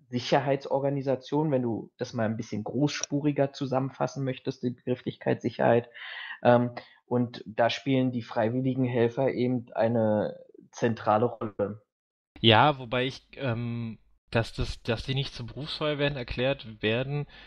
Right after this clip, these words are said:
Speaker 2: könnte durchaus ein, ähm, taktisch-strategischer Punkt sein. Ähm, weil wenn ich mich nicht ganz irre, hast du als Berufsfeuerwehr, ähm,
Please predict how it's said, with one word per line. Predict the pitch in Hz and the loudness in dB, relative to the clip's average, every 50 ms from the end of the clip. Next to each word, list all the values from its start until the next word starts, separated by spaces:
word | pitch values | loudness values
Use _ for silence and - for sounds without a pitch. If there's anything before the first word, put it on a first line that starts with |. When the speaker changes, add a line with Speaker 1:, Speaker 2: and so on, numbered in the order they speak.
| - _ - | -20 _ -2
Speaker 2:
könnte | - 127 123 147 135 | 0 0 0 0 0
durchaus | 123 131 120 131 123 127 - | -2 -2 -2 -2 -2 -2 0
ein, | 131 127 123 123 120 117 117 - | 0 0 2 0 0 -2 -4 -4
ähm, | - 120 117 113 110 110 107 101 - | -2 0 2 2 2 2 0 -2 2
taktisch-strategischer | - 127 - - - 143 - - - 120 113 - - 123 131 143 139 - 120 107 | 2 2 2 2 -2 -6 -6 -4 -2 -4 -4 -2 -2 -4 -2 -2 -4 -4 -4 -6
Punkt | - - 131 151 175 - | -6 -4 -4 -4 -4 -2
sein. | - 110 98 104 131 185 - - - - - - - - - _ - | -2 -2 0 0 0 -2 -6 -8 -16 -20 -20 -20 -20 -20 -20 _ -4
Ähm, | 165 123 117 113 110 104 110 113 110 110 107 110 | 0 2 2 4 4 2 2 0 0 -2 -2 0
weil | 113 107 101 | 0 0 2
wenn | 120 117 135 | 4 2 2
ich | 139 - | 0 -2
mich | 143 135 131 | -4 -2 -2
nicht | 139 131 - | -2 -4 -2
ganz | - 123 120 147 151 - | 0 0 0 0 -2 -6
irre, | - - 131 135 143 143 131 | -4 -2 0 2 2 2 2
hast | 131 - - | 0 -2 -2
du | - | 0
als | 113 113 - - | 0 0 -2 -4
Berufsfeuerwehr, | - 110 104 104 120 156 160 - - - - - 127 131 139 143 143 135 139 143 139 139 143 147 147 156 - - - - - - _ - | -8 -8 -8 -8 -8 -6 -6 -6 -8 -10 -8 -4 -2 0 0 0 0 -2 -2 -2 0 0 0 0 -2 -4 -8 -14 -20 -20 -20 -20 _ -4
ähm, | 147 127 117 113 120 117 117 117 117 120 120 - | 0 2 2 2 2 0 0 0 -2 -4 -6 -10